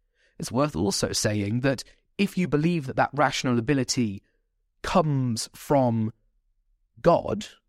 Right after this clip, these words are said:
because you are made in, in God's image, then you may well believe that actually what you are doing is the most morally correct thing and the most religiously correct thing,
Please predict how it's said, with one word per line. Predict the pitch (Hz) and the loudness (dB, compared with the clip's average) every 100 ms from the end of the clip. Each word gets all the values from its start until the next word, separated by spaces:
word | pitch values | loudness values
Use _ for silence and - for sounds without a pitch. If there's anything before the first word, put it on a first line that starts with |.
| _ _ | _ _
because | - - 139 113 | -8 -2 -2 2
you | 117 | 2
are | 110 | 4
made | 117 120 113 | 4 2 2
in, | 113 104 95 _ _ | 0 -2 -8 _ _
in | - 117 | -6 -4
God's | 113 110 107 | 2 0 2
image, | 139 180 - 147 - - _ _ _ _ | 0 0 -2 -8 -10 -12 _ _ _ _
then | 117 127 139 131 127 131 - _ _ _ _ _ _ _ - | -6 0 2 2 2 -2 -6 _ _ _ _ _ _ _ -8
you | 139 | -2
may | 151 160 170 | 2 4 4
well | 151 160 | 4 4
believe | 143 135 131 120 | 4 0 0 0
that | 123 | 2
actually | 151 - - 92 57 - - 135 _ _ _ _ | 2 0 -4 -4 -4 -8 -8 -12 _ _ _ _
what | 117 143 147 | -4 -4 0
you | 139 | 2
are | 135 | 2
doing | 123 135 123 120 | 2 2 2 0
is | 131 113 | -2 -2
the | 117 | 0
most | 117 170 220 - - | 2 2 2 -2 0
morally | 107 95 80 60 | 0 2 -2 -6
correct | - 90 64 - | -6 -8 -8 -12
thing | - - 57 | -14 -14 -8
and | 85 117 | -4 0
the | |
most | 117 135 214 - 110 | 2 2 2 0 -2
religiously | 95 82 - 73 - - | 0 0 -4 -6 -8 -10
correct | - - - - | -12 -12 -12 -16
thing, | - - 69 | -16 -14 -14